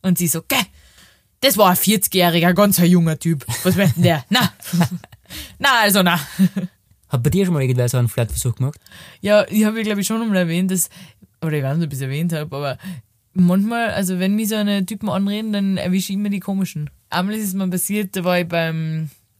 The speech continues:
Speaker 1: auch bei der Kasse, beim Spar
Speaker 2: Mhm.
Speaker 1: in Wien. <laughs> Und da hat mich jemand angeredet hinter mir, der hat gesagt,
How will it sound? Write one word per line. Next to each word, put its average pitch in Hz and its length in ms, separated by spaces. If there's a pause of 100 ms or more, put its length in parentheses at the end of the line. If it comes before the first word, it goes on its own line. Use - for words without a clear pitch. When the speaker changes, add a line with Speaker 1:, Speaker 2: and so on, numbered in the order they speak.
(180)
Speaker 1:
auch 240 180
bei 359 80
der 269 100
Kasse, 156 500
beim 175 140
Spar 170 380 (180)
Speaker 2:
Mhm. 127 340 (280)
Speaker 1:
in 180 160
Wien. 202 260 (460)
<laughs> 240 400
Und 190 160
da 196 80
hat 190 160
mich 196 160
jemand 185 380 (460)
angeredet 190 640
hinter 214 220
mir, 202 220
der 196 140
hat 185 120
gesagt, 185 460